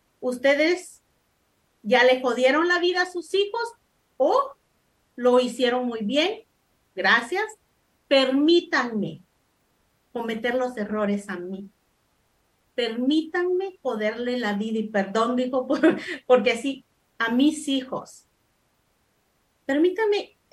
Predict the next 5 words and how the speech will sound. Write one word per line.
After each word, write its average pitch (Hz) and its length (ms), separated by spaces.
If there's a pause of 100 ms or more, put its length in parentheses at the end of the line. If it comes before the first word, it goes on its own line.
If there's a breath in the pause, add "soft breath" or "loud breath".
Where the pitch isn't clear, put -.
(100)
equivocarme 349 840
yo. - 280 (2000)
Eso 330 200
es 381 140
todo. 392 460